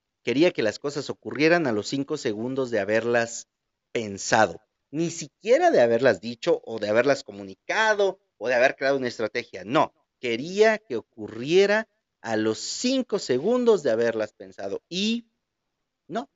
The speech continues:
no ocurre así. Tienes que ser paciente. ¿Por qué? Porque muchas de las cosas que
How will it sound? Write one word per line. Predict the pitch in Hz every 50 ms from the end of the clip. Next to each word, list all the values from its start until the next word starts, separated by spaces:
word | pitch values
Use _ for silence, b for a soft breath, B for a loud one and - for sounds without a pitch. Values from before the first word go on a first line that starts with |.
| _ _ _ _ _
no | 117 143 160 147 139
ocurre | 123 - _ - - - -
así. | - - - - _ _ _ _ _ _ _ _ _ _ _ _ _ _ _ _
Tienes | - 196 196 180 180 180 175 175 -
que | - 156
ser | 139 - - 127 120
paciente. | - _ - 120 117 - - - 98 95 98 _ _ _ _ _ _ _ _ _ _ _ _ _ _ _ _
¿Por | _ 113 110 -
qué? | _ 139 175 226 - _ _ _ _ _ _ _ _ _ _ _ _ _ _ _ _ _
Porque | - 139 139 - - 147
muchas | 147 160 185 214 240 226 - 247 226 196
de | 196 160
las | 123 120 - - -
cosas | _ 151 147 - - 147 - -
que | - _ - 107 -